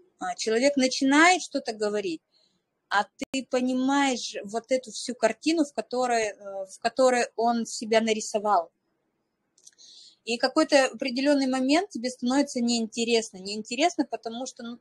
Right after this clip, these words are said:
ну, это уже все. Все, все, все, все, все ты знаешь и видишь.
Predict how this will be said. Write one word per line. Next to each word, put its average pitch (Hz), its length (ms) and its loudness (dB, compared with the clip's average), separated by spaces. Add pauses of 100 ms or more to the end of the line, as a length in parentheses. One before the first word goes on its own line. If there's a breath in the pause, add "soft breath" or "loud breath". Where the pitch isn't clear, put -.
(100)
ну, 285 220 6
это 294 160 0
уже 262 160 -2
все. 220 440 -2
Все, - 720 -2
все, 294 160 -6
все, 277 220 -4
все, 247 160 -10
все 262 180 -6
ты 247 160 -8
знаешь 254 440 0
и 220 60 -2
видишь. 202 420 -8